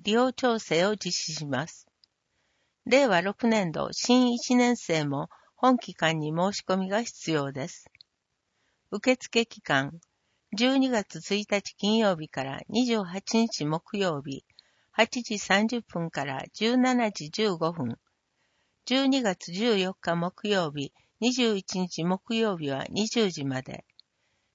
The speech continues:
土曜日、日曜日は受付していません。受付場所、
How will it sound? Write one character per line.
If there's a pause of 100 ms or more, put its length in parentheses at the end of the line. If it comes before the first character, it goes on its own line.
(140)
土
曜
日、
日
曜
日
は
受
付
し
て
い
ま
せ
ん。 (1000)
受
付
場
所、